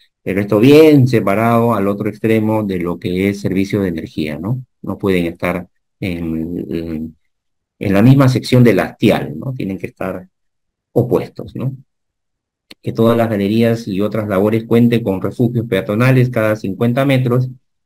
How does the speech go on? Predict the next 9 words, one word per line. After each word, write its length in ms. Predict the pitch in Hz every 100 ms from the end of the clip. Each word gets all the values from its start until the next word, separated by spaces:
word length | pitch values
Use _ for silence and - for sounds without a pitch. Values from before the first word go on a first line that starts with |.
| _ _ -
y 140 | 180
las 160 | 165 151
galerías 480 | 139 131 127 135
de, 560 | 127 107 101 95 95 92
principales 500 | 107 101 113 120 123
de 100 | 120
transporte 520 | 101 98 101 120 120
cuenten 460 | 107 107 110 110 107 -
además 520 | 98 104 135 131